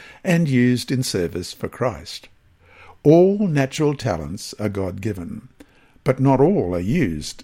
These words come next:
in the service of Christ. In Christ Object Lessons, page three hundred and twenty-eight, we read, "The special gifts of the Spirit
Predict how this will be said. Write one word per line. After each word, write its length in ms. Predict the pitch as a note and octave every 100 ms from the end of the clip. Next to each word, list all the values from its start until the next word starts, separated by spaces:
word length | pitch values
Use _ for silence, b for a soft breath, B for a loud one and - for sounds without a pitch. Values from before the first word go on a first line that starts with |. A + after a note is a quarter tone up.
| -
in 160 | A#2+ G#2+
the 100 | G#2+
service 580 | - G#2 E2+ - -
of 160 | F2 -
Christ. 720 | - F#2+ - - - - - - - - - b b b b b -
In 260 | A2 F#2+
Christ 400 | F2+ A2 D#2+ -
Object 400 | F#2+ F#2+ F2 -
Lessons, 440 | F2 E2 - F3+ -
page 320 | - E2+ E2
three 220 | - G#2+
hundred 240 | G2 G2 G2+
and 100 | G2
twenty-eight, 560 | B2 A#2 A#2 F#3+ A#2+
we 140 | A2+ G#2
read, 360 | A2+ B2 A2
"The 100 | C3+
special 500 | B2+ - D3 - C#4
gifts 400 | A3 C#3 C#3 -
of 140 | D3+ A2+
the 100 | A2
Spirit 640 | - - G#3 F2 E2 -